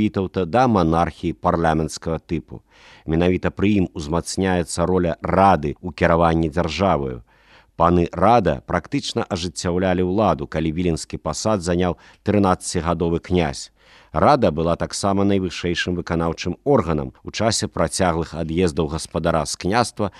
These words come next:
пасля таго, як ён атрымаў польскую карону. Да заслугаў Казіміра трэба аднесці ягоную заканадаўчую дзейнасць. За ім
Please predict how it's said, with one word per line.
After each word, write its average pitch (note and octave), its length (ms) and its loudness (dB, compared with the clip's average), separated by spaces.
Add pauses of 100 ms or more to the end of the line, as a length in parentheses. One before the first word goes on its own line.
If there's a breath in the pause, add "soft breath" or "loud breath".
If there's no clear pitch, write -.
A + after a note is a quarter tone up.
(220 loud breath)
пасля E2+ 300 -4
таго, D#2+ 320 -2
як - 160 -4
ён F2+ 240 0
атрымаў D#2+ 480 -2
польскую D#2+ 460 -4
карону. E2 500 0 (680)
Да G2 200 4
заслугаў D3 480 2
Казіміра F#2+ 560 0
трэба G2 320 0
аднесці E2+ 480 -2
ягоную F2 400 0
заканадаўчую F2 720 0
дзейнасць. C2 560 -10 (360 loud breath)
За D#2 280 0
ім A2 240 2